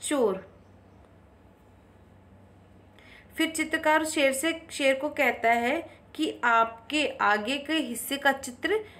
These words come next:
बनकर तैयार हो चुका है, इसीलिए जंगल के सरदार अर्थात जंगल के राजा अब दूसरी ओर मुंह कर कर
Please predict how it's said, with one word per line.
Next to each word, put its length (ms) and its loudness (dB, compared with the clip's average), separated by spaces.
बनकर 420 2
तैयार 680 2
हो 140 4
चुका 380 -2
है, 460 -8
इसीलिए 540 0
जंगल 520 2
के 240 -4
सरदार 840 2
अर्थात 540 -2
जंगल 400 2
के 180 -2
राजा 600 0
अब 420 2
दूसरी 460 -4
ओर 260 4
मुंह 300 -4
कर 180 2
कर 320 0